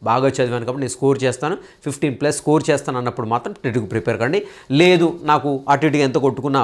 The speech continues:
ఒక ఏడు ఎనిమిది మార్కులు పెరుగుతాయి సార్, అంతకంటే ఎక్కువ పెరగనప్పుడు మాత్రం కళ్ళు మూసుకొని ఇంకేమీ ఆలోచించకండి, ఇంకేమీ వదిలిపెట్టి, అన్నీ కూడా వదిలిపెట్టేసి కళ్ళు మూసుకొని డిఎస్సికి ప్రిపేర్ కండి. సవా లక్ష వీడియోలు దొరుకుతాయి మీకు YouTube-లో. So ఒకరు టెట్కి ప్రిపేర్ కమ్మంటారు, ఒక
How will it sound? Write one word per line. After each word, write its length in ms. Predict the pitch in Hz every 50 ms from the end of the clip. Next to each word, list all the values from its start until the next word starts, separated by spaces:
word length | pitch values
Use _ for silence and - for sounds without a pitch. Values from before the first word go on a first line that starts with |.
| 113 123
ఒక 60 | 131 123 120 131
ఏడు 160 | 135 127 139 131
ఎనిమిది 160 | 123 123 117 117
మార్కులు 280 | 120 127 120 139 135 123
పెరుగుతాయి 340 | 127 123 120 - 120 113 101 -
సార్, 120 | 165 170 - - - - _ 123
అంతకంటే 400 | 131 127 123 139 135 131 110 120 120 135
ఎక్కువ 180 | 139 139 160 135 - 135
పెరగనప్పుడు 520 | 131 131 123 127 127 120 117 104 113 120
మాత్రం 160 | 131 135 208 202 -
కళ్ళు 240 | - 131 131 131 135 123
మూసుకొని 300 | 123 123 - - 143 123 110
ఇంకేమీ 500 | - 131 139 165 190 214 240 240 247 226 185 165
ఆలోచించకండి, 600 | 165 156 135 131 135 117 147 147 156 156 139 117 120 - - - _ - 139
ఇంకేమీ 440 | 131 107 131 135 160 190 214 220 220 175
వదిలిపెట్టి, 420 | 147 143 156 - 127 156 131 113 113 123
అన్నీ 180 | 175 214 254 233 220
కూడా 100 | 202 185 175
వదిలిపెట్టేసి 500 | 170 160 156 151 139 139 135 - 170 123 120 - - - - _ _ -
కళ్ళు 280 | 123 147 170 208 214 208 175
మూసుకొని 340 | 165 160 - 165 160 160 143
డిఎస్సికి 340 | 139 131 123 - 147 143 135 135
ప్రిపేర్ 260 | 123 117 113 110 - 104
కండి. 220 | 98 98 101 110 104 - _ _ _ _ _ _ _ _ _ _ _ _ -
సవా 400 | - - - 143 156 160 160 160 160 156 156 151
లక్ష 260 | 147 143 - - - - 156 131 123
వీడియోలు 300 | 139 175 226 247 226 202 185
దొరుకుతాయి 340 | 185 - - - 175 160 143
మీకు 160 | 143 131 131 131 135
YouTube-లో. 400 | 147 135 - 147 135 123 127 104 - - - - _ _ -
So 60 | 160 147 135
ఒకరు 180 | 123 135 123 110 -
టెట్కి 260 | 139 127 123 160 147 135
ప్రిపేర్ 300 | 160 147 127 143 139 135
కమ్మంటారు, 380 | 139 127 127 131 120 135 139 127 123
ఒక 100 | 113 113